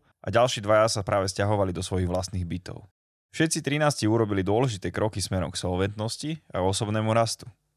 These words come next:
Zapísali sa na kurzy, učili sa variť, išli na odvykacie kúry, navštívili rodiny a robili si plány do budúcnosti. A teraz sa pozrime, koľko peňazí tento experiment naozaj stál.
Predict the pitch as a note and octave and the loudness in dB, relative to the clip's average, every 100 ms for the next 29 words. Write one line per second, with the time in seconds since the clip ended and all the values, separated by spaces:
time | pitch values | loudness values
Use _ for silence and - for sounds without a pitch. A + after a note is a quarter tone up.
0 | _ - F2+ F#2 - F2 F#2 D2+ D2+ A2+ | _ -4 -2 -2 -4 -4 -6 -6 -6 -4
1 | A#2 G#2 G2+ G#2 - F#2+ F#2+ F2+ F2+ F2+ | -4 -4 -4 -8 -8 -8 -4 -4 -2 0
2 | F2 G2 G#2 - _ _ - G2+ A#2 G#2+ | 2 2 0 -8 _ _ -8 -4 0 2
3 | A2 G#2+ A2+ G#2+ G2+ F2 A2 G2+ F2 _ | 2 2 -4 -2 -2 0 0 0 -4 _
4 | _ - F#2+ - G#2+ A2 G2 G#2 A#2 A#2+ | _ -2 0 0 -2 0 2 2 2 0
5 | B2+ B2+ _ - G2 B2 C3 A#2+ G2+ G2+ | -2 -4 _ -2 0 0 0 -2 0 0
6 | G#2+ A2 A2 G2+ E2 - - - G2+ - | 0 0 -2 -4 -6 -8 -12 -12 -16 -18
7 | _ _ _ - - C#3 E3+ E3+ C3+ E3 | _ _ _ -12 0 4 4 2 0 0
8 | D#3+ D#3 D#3 D#3 C3+ C#3+ C#3+ C3 B2+ B2 | 0 0 0 0 -2 -2 -2 -2 0 0
9 | B2 A#2+ A#2 A2+ G#2 F#2+ G2 G2 F#2 - | 0 -2 0 0 0 2 2 2 -2 -2
10 | D2+ - | -2 -4